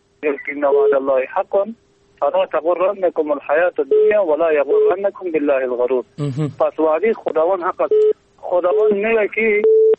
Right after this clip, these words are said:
Speaker 1: اه، زمانی، اه، تبلیغ و آگاهی دهی شما بالای یک، اه، مسل-، بالای برادر مسلمانتان اثر می‌گذارند، تاثیر می‌کنه که خودتان بر گفته‌های خودتان عمل بکنید.
Speaker 2: ډیره زیاته مهرباني.
Speaker 1: ما
Speaker 2: ستاسو نظر
Speaker 1: جناب
Speaker 2: مو
Speaker 1: رئیس
Speaker 2: واخیستو.
Speaker 1: جمهور
Speaker 2: مهم.
Speaker 1: درو،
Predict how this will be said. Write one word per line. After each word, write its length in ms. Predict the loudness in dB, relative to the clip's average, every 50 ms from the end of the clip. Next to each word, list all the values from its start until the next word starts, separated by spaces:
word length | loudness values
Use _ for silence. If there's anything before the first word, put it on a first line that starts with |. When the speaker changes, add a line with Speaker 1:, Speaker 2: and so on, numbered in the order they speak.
| _ _ _ _ -6 -2
Speaker 1:
اه، 500 | 0 0 2 2 2 2 2 2 0 0
زمانی، 760 | -2 -2 -2 -2 0 0 0 0 0 0 0 0 -2 -4 -6 -10 _ _ -6
اه، 180 | -2 0 2 2 4 4 4
تبلیغ 520 | 2 2 0 -2 -2 0 2 2 2 0 0 0 0 2 2 2 2 0
و 140 | 0 0 2 2 2 0 0 0 0
آگاهی 400 | 0 0 2 0 0 0 0 0
دهی 360 | -2 -2 0 0 0 -2 -2 -4
شما 280 | -4 -2 0 0 0 0
بالای 380 | 0 0 0 2 2 2 2
یک، 80 | 2 2
اه، 500 | 0 0 -2 -2 0 0 2 2 0 -2
مسل-، 360 | -4 -8 -8 -8 -8 -8 -4 0
بالای 240 | 0 2 2 2 2
برادر 380 | 0 0 -2 0 0 -2 -2
مسلمانتان 680 | -4 -8 -4 0 2 2 4 4 2 0 0 -4 -4 -4 -4
اثر 340 | -4 -4 -2 -2 -2 -2 -2
می‌گذارند، 600 | -2 -4 -2 -2 -2 0 0 0 0 0 -2 -2 -2
تاثیر 320 | -4 -4 -4 -4 -4 -6
می‌کنه 380 | -4 -4 -4 -4 -4 -6 -6 -6
که 280 | -4 -4 -2 -2 -4 -6 -10 -10 -6 -4 -4 -2 0 2 2 2 4 4 4 2 0 _ _ _ _ -14
خودتان 520 | -12 -10 -6 -4 -2 -2 -2 -2 0 0 0 2 0
بر 120 | 0 -2
گفته‌های 500 | -4 -6 -4 -2 -2 0 0 0 0 -2
خودتان 380 | -2 -2 -2 -2 -2 -2 -2 -2
عمل 320 | -4 -4 -2 -4 -4 -4
بکنید. 200 | -4 -6 -4 -2
Speaker 2:
ډیره 140 | -2 -2 -2
زیاته 300 | -2 -2 -2 -2 -2 -2
مهرباني. 340 | -2 -2 -2 -2 -2 -2 -2
Speaker 1:
ما 60 | -2
Speaker 2:
ستاسو 280 | 0 0 0 -2 -2
نظر 240 | -2 -2 0 0 0
Speaker 1:
جناب 40 | 0
Speaker 2:
مو 140 | 0 0 0
Speaker 1:
رئیس 260 | 0 0 0 0 0
Speaker 2:
واخیستو. 300 | 0 -2 -2 -2 -4 -6
Speaker 1:
جمهور 280 | -6 -2 -2 0 0 2
Speaker 2:
مهم. 120 | 2 2
Speaker 1:
درو، 360 | 2 2 2 2 0 -2 -2